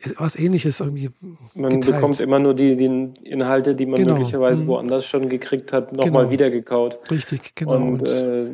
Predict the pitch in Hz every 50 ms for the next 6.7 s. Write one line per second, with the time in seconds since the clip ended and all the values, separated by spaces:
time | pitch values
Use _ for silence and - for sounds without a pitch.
0 | 123 - 151 147 - - - 143 196 180 - 156 147 - - 139 135 127 123 123
1 | 131 143 143 - - 151 143 143 139 - 143 139 135 135 135 139 131 - - 143
2 | 135 139 131 131 127 127 127 110 123 123 143 147 - 151 127 113 117 117 120 120
3 | 117 117 123 117 180 170 139 143 135 131 160 151 143 139 135 135 135 120 127 120
4 | 117 113 123 135 143 139 - - 120 131 120 123 120 120 - 127 117 110 113 110
5 | 113 110 113 110 - - 127 151 151 160 165 - - - _ - 165 170 - 175
6 | 175 170 165 156 139 147 151 143 - 226 - - -